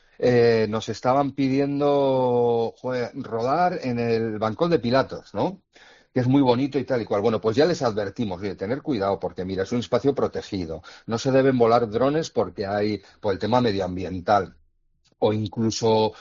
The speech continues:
o cuando nos vienen a pedir localizaciones que están,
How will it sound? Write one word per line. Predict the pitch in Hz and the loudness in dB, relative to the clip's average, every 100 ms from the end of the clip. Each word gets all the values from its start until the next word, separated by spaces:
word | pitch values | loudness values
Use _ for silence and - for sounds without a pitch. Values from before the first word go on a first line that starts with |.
| - - | -20 -14
o | - 107 | -6 0
cuando | 113 110 | 0 0
nos | 110 104 | -2 -2
vienen | 117 131 139 | 0 2 4
a | 135 | 2
pedir | 135 127 135 139 135 | 2 0 0 0 0
localizaciones | 127 120 120 113 120 107 131 127 127 | 0 0 0 -2 -4 -4 -2 -2 -4
que | 120 | -8
están, | - 123 123 120 117 117 117 113 110 110 107 101 95 | -4 0 2 2 2 -2 -2 -4 -4 -6 -8 -10 -14